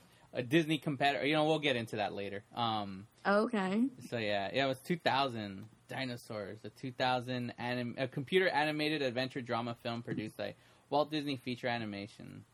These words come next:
Speaker 2: Oh, I gotta tell you a story.
Speaker 1: Okay.
Speaker 2: So we're on Space Mountain, and Joey does, like, a crazy pose 'cause he knows where the camera shoots,
Speaker 1: Mm-hmm.
Speaker 2: like, right before we go on the ride. And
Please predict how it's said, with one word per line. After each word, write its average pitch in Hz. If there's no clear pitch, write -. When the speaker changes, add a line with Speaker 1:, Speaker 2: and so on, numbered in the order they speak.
Speaker 2:
Oh, 196
I 202
gotta 214
tell 208
you 190
a 190
story. 175
Speaker 1:
Okay. 120
Speaker 2:
So 226
we're 214
on 220
Space 226
Mountain, 180
and 202
Joey 202
does, 208
like, 202
a 190
crazy 202
pose 185
'cause 233
he 202
knows 208
where 208
the 196
camera 202
shoots, -
Speaker 1:
Mm-hmm. 135
Speaker 2:
like, 202
right 208
before 226
we 214
go 214
on 202
the 208
ride. 190
And 202